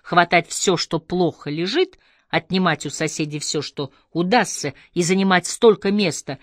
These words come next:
насколько седалища хватит, так, на всякий случай, а вдруг потом настанут плохие времена. Для наших предков эта последняя модель поведения оказалась очень адаптивной.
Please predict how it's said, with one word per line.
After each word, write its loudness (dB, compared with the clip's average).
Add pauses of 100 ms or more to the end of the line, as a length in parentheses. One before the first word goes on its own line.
(260)
насколько 2
седалища 0
хватит, -6
так, 0
на -6
всякий -8
случай, -4
а -4
вдруг -2
потом -8 (240)
настанут -4
плохие -6
времена. -8 (1900)
Для -6
наших 0
предков -2 (880)
эта 0
последняя 0
модель -2
поведения -4
оказалась -6
очень -2
адаптивной. -12